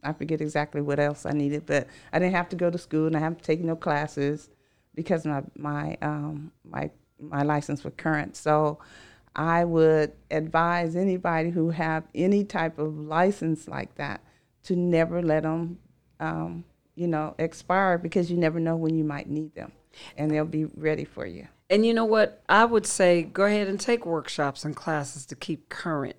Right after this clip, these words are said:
Speaker 2: because
Speaker 1: Mm-hmm.
Speaker 2: styles change, different
Speaker 1: Exactly.
Speaker 2: things
Speaker 1: Yeah.
Speaker 2: change. And it takes,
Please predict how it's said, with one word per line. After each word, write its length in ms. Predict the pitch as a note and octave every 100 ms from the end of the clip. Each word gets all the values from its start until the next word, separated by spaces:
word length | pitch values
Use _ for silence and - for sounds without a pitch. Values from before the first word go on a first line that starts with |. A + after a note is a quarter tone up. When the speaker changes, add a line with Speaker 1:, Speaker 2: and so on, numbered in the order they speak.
| - - -
Speaker 2:
because 280 | D#3+ E3+ D#3
Speaker 1:
Mm-hmm. 60 |
Speaker 2:
styles 560 | - F3 E3 D#3+ D3 -
change, 520 | - D3+ C#3+ C#3 F3+
different 380 | F3 D#3+ D#3+ D#3
Speaker 1:
Exactly. 40 |
Speaker 2:
things 240 | E3 D#3 F3+
Speaker 1:
Yeah. 140 | E3
Speaker 2:
change. 500 | - F#3 D#3 D3 - - - - -
And 260 | F3 F3 E3
it 180 | F3+ F3
takes, 380 | - G#3+ G#3